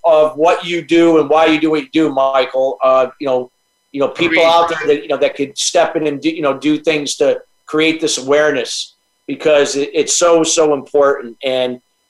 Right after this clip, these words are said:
Speaker 1: and there's so, like I said, we talked about earlier, the benefits of,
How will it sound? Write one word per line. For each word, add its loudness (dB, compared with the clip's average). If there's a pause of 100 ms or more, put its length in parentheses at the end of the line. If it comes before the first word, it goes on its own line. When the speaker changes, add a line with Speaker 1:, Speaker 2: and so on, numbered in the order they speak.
(200)
Speaker 1:
and -2
there's 2
so, 0
like 2
I 2
said, 2
we -4
talked 0
about 2
earlier, 2
the -4
benefits -4
of, 0